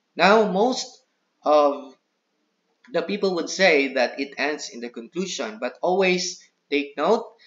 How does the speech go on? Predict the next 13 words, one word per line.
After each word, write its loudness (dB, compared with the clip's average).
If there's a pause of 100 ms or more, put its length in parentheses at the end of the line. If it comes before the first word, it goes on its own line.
(160)
that -8
in -2
scientific -6
method, -4
it -12
does -10
not -12 (220)
end -2 (260)
in -10
conclusion. -12 (300)
You -6
have -2
to 0